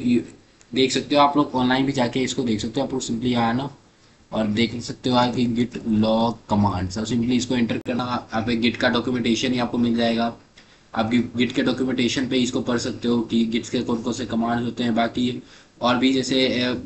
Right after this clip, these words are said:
Git for Gigs पे भी है ये चीज़ें, तो आप लोग यहाँ पे भी देख सकते हो। और भी अगर मैं दिखाऊँ आपको तो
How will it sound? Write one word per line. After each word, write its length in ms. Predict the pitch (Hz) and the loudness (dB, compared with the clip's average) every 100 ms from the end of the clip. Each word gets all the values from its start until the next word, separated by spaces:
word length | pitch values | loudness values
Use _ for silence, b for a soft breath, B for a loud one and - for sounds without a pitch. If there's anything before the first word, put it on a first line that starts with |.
| - 147 | -10 -10
Git 260 | 120 113 113 | -6 -6 -6
for 340 | - - 135 | -4 0 2
Gigs 180 | 127 - | 2 2
पे 180 | 143 131 | 2 4
भी 160 | 127 | 2
है 160 | 135 127 | 0 0
ये 180 | 123 117 | 0 -2
चीज़ें, 400 | 120 117 127 123 | -4 -2 -2 -2
तो 100 | 120 | 0
आप 200 | 117 123 | 0 0
लोग 140 | 117 | 0
यहाँ 180 | 113 117 | 0 0
पे 140 | 127 | 0
भी 140 | 123 123 | 0 0
देख 220 | 123 110 | 0 -2
सकते 240 | 117 127 | -4 -2
हो। 120 | 127 | -2
और 240 | 123 117 117 | 0 0 0
भी 140 | 123 | 0
अगर 160 | 123 123 | -2 -2
मैं 180 | 120 120 | -2 -4
दिखाऊँ 280 | 120 120 | -4 -4
आपको 160 | 113 123 | -4 -4
तो 320 | 117 123 120 | -4 -4 -6